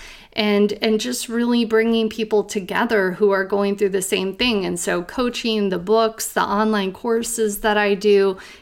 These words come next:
it's all designed to keep people from, you know, feeling alone in this and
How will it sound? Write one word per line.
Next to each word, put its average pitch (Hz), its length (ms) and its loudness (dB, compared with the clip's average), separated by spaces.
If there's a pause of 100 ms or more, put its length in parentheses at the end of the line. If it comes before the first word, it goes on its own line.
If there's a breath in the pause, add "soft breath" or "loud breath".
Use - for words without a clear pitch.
it's 196 260 -2
all 202 380 2
designed 190 560 -2
to - 220 -10
keep - 400 -6
people 185 500 -4
from, 180 520 -4 (320 loud breath)
you 220 120 -4
know, 190 240 -6
feeling 254 520 2
alone 202 520 2
in 196 140 0
this 190 280 -2 (100)
and 233 460 2